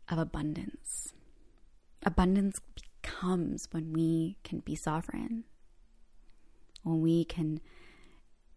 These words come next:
make those choices, when we can be free within the universe, with the understanding that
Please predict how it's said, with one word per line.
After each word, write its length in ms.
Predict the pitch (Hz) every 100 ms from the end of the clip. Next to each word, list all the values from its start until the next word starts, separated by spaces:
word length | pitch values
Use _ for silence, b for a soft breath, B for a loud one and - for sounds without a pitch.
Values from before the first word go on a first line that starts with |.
| - -
make 320 | 165 170 170
those 240 | - 170 165
choices, 920 | - 165 175 - - - - - - - - - - - - - - - -
when 280 | - 170 160
we 140 | 156 160
can 400 | 175 160 165 - - - - - - - -
be 140 | - 165
free 500 | - - 175 175 160
within 500 | 180 - 160 156 190 190
the 80 |
universe, 840 | 160 160 165 170 170 220 - - - b b b b b b -
with 320 | 175 180 196 - -
the 120 | 185 -
understanding 800 | 170 165 165 - 156 170 170 165
that 300 | 175 - -